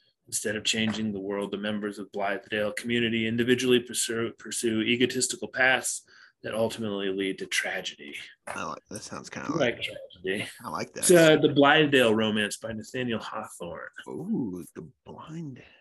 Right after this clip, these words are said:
Speaker 1: Blithedale Romance. It's, um, it's been on my radar since I read that book on that con artist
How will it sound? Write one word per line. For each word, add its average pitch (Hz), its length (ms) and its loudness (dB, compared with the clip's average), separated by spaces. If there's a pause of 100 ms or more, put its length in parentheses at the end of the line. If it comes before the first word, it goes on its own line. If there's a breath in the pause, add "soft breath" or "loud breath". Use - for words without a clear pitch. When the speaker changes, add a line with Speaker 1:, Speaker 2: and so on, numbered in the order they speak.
(600 soft breath)
Speaker 1:
Blithedale 113 720 -2
Romance. 101 440 -6
It's, 147 260 4
um, 175 420 6 (360 loud breath)
it's - 100 -14
been 214 160 8
on 254 80 10
my 202 120 8
radar 156 760 4
since 147 260 -2
I 127 100 -2
read 131 400 -2
that 117 260 -4
book 123 320 -2
on 117 160 -6
that 101 240 -6
con 117 260 -2
artist 135 680 -2